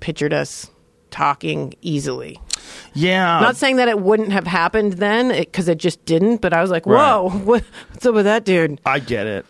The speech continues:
Speaker 2: I've said on sta-, on, on stage a bunch of times that, like, I look like a sexist. Like, I look like I would be a
Speaker 1: <laughs>
Speaker 2: dick. I just, that's what I look like. You know, there's, like, not much you can do. But if you lift weights and you have a fat head, you know,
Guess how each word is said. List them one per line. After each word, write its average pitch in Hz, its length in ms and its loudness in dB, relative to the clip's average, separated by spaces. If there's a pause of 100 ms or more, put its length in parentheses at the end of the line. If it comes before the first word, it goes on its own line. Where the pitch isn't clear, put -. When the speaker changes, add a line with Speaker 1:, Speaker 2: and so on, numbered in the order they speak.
Speaker 2:
I've 160 200 -2
said 190 420 -4
on 131 200 0
sta-, 127 460 -2
on, 120 260 -2
on 117 140 -2
stage 131 400 -4
a - 20 -16
bunch 113 200 -8
of - 60 -12
times 90 320 -8
that, - 120 -10
like, 107 240 -4
I 104 80 -4
look 107 320 -4
like 101 140 -6
a - 40 -10
sexist. - 680 -12 (460)
Like, 113 160 -6
I 117 100 0
look 127 260 0
like 117 160 2 (120)
I 120 100 2
would 117 140 0
be 123 120 2
a 123 60 0
Speaker 1:
<laughs> 117 180 -2
Speaker 2:
dick. - 360 -4 (300)
I 143 60 -2
just, 180 240 -2
that's 165 180 -2
what 180 100 2
I 220 60 4
look 330 220 -2
like. 120 420 -2 (400)
You 135 100 -2
know, 139 140 0
there's, 143 180 0
like, 139 220 0
not 139 300 0
much 151 280 0
you 123 60 -8
can 113 100 -10
do. 131 140 0
But 120 120 0
if 120 100 -6
you 131 80 -2
lift 135 240 -2
weights 127 340 0
and 127 80 0
you 127 60 2
have 123 100 0
a 107 40 -10
fat 117 340 -4
head, 113 360 -2 (380)
you 123 100 -4
know, 120 320 0